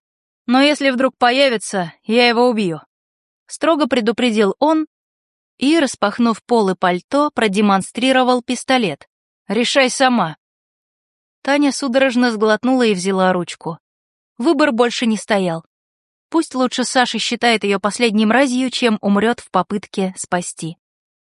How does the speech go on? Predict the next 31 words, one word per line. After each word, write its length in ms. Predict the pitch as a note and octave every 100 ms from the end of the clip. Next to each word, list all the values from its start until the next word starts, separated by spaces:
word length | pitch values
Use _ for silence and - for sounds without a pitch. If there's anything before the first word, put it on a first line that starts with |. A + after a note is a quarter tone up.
| _ _ _ _ _ -
Он 200 | B3+ B3+
сильный, 520 | - D#4 G#3+ F3 E3 _
сможет 460 | - C#4+ D4+ A3
пережить 360 | G#3 G#3 F#3+ G#3+
ещё 280 | G3+ - B3+
одно 200 | F#3 F3+
предательство. 720 | F#3+ F3+ E3+ F3+ - E3+ E3+ _ _ _ _ _ _ _ -
Она 260 | A3+ A#3+
очень 240 | A#3+ B3 A#3+
хотела 380 | C4 - C#4+ A#3
верить 320 | B3 A3+ -
в 80 | -
то, 160 | D4+
что 400 | C#4 - A#3+ A3
он 300 | - C4+ B3 -
не 160 | A#3 A#3+
сломается. 800 | C4 B3+ C#4+ G#3+ - - E3+ - _ _ _ _ _ _
Сердце 460 | - E4 E4 C4+
обливалось 600 | A3+ A3+ A3 C4 A3+ G3
кровью, 520 | - C#4 B3+ F3+ F3 - _ _ _
пока 300 | - A3 A3
Таня 340 | - C4+ B3+ A3
выводила 560 | G#3+ G3+ G3 B3 B3
ровные 380 | G#3+ A#3+ G#3+ G#3
буквы 320 | F#3 A3 A3
на 100 | G#3+
бумаге. 540 | G#3 B3 B3+ F3+ E3+ D#3 _ _ _ _ _ _ _ _ _ _ _ -
Закрывала 600 | A3+ C4+ C4 B3+ D4 C4+
все 240 | - D#4
возможные 600 | C4+ B3 A#3+ B3+ A3 A3
пути, 460 | A#3+ B3 - F3+